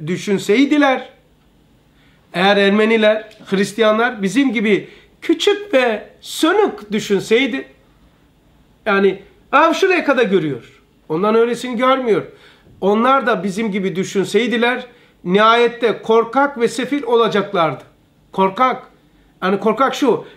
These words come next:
"Etbam acaba bir yere kaçar mı?" Hani harç yapanlar bilir. Harç yaparken ortada su koyarlar. E, tam a-, aşağıdan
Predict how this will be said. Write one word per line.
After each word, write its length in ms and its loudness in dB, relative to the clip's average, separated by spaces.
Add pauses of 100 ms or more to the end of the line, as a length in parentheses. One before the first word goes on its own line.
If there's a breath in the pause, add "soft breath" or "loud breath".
"Etbam 440 2
acaba 320 0
bir 60 4
yere 220 0
kaçar 400 0
mı?" 100 -8 (3500)
Hani 240 2
harç 360 0
yapanlar 460 0
bilir. 420 -2 (1000 soft breath)
Harç 260 2
yaparken 440 2
ortada 380 2
su 160 -8
koyarlar. 500 0 (480 loud breath)
E, 160 -8 (760)
tam 280 0
a-, 340 0
aşağıdan 600 0